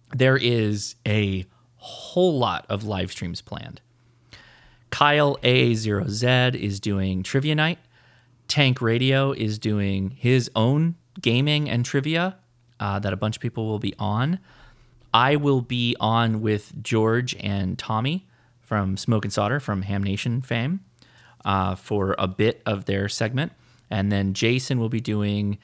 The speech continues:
a live stream as well. A lot of these folks are Central Standard Time, so the time zones will vary depending on where you're at. The streams will obviously be hitting midnight before I'll be hitting midnight.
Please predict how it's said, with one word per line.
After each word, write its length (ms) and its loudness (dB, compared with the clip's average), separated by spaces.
a 360 0
live 280 0
stream 200 -4
as 220 -6
well. 460 2
A 60 -4
lot 260 2
of 60 -2
these 160 -4
folks 500 -2
are 380 0
Central 580 -4
Standard 300 0
Time, 260 -4
so 160 0
the 100 2
time 240 -2
zones 320 -2
will 100 -2
vary 380 -2
depending 360 -4
on 160 -6
where 100 -8
you're 180 -6
at. 260 0
The 100 -6
streams 420 -6
will 220 -6
obviously 440 -4
be 120 -6
hitting 280 -6
midnight 400 -4
before 340 -10
I'll 160 2
be 100 -2
hitting 280 -10
midnight. 420 -6